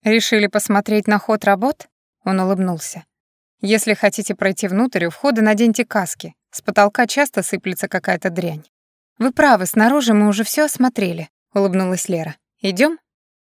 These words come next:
Они с Адой переглянулись и направились к двухстворчатым дверям, сейчас широко распахнутым. "Ты была внутри?" тихо спросила Ада, когда они поднялись по ступеням и замерли, не решаясь войти.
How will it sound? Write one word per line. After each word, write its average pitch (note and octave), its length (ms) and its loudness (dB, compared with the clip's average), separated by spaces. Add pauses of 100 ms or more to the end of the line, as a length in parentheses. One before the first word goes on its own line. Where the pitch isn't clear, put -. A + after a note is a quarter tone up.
(180)
Они G#3 240 4
с - 100 -2
Адой G3+ 240 4
переглянулись G#3 760 0
и - 20 0
направились A#3 600 0
к - 80 -6
двухстворчатым G#3+ 840 -2
дверям, G3 420 -2 (320)
сейчас G#3 420 0
широко G3+ 380 4
распахнутым. F3+ 800 -2 (580)
"Ты A3 80 -2
была A#3+ 300 2
внутри?" G#3 500 0 (320)
тихо G#3+ 300 -2
спросила G3+ 680 2
Ада, G3 160 0
когда F#3+ 300 0
они G3+ 180 2
поднялись G3+ 500 -2
по - 120 -8
ступеням G#3+ 560 0
и A#3 120 -2
замерли, F3 600 -2 (360)
не G3+ 140 0
решаясь F#3+ 420 0
войти. G3 520 -4